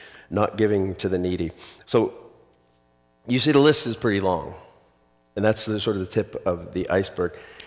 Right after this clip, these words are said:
Even, it's, it's even stealing when it doesn't seem like it hurts anybody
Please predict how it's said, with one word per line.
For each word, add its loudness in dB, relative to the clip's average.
Even, 4
it's, 2
it's -4
even 0
stealing 2
when 0
it -2
doesn't 0
seem 0
like 2
it -2
hurts -2
anybody -10